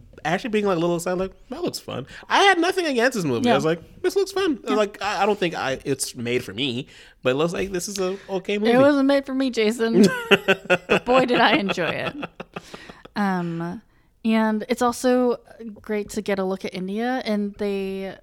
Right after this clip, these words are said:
Speaker 2: show beautiful sides of it. They show the really tougher sides of it,
Speaker 1: Mm-hmm.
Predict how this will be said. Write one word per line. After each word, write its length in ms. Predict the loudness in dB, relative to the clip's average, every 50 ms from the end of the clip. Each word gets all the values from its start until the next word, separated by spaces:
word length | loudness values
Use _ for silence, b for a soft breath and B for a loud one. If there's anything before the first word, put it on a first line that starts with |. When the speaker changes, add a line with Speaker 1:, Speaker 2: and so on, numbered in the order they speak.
| _ _ -14
Speaker 2:
show 460 | -10 -8 -4 -4 -2 -2 -2 -4 -6 -6
beautiful 380 | -4 -4 -2 -2 -2 -4 -6
sides 320 | -4 -2 2 4 6 6 6
of 100 | 6 4
it. 220 | 2 0 -2 -4
They 100 | -6 -8
show 320 | -8 -8 -8 -6 -6 -6 -6
the 140 | -8 -8
really 500 | -8 -10 -10 -10 -10 -12 -14 -16 -18 -20 -20 -20 _ _ -20 -20 -20 _
tougher 380 | -16 -12 -10 -10 -8 -6 -8 -8
sides 340 | -6 -6 -6 -6 -6 -6 -8
of 120 | -6 -4
it, 200 | -4 -4 -4 -4 -4
Speaker 1:
Mm-hmm. 300 | -4 -4 -4 -6 -8